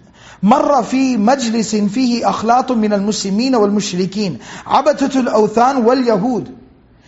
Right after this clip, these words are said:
So this was a meeting in which there were Muslims, there were many mushrik, and then it clarifies.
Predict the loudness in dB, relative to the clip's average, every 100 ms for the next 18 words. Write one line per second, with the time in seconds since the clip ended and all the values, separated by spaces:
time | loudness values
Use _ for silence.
0 | -20 -12 -2 0 0 -2 -2 0 0 2
1 | 2 2 0 -2 -8 -8 -2 0 0 0
2 | 2 4 4 2 0 -2 -4 -8 -16 -20
3 | _ -18 0 4 6 4 4 4 2 0
4 | 0 0 2 0 0 0 -2 -4 0 2
5 | 2 0 -8 -16 -2 0 2 2 2 -2
6 | -4 -12 -18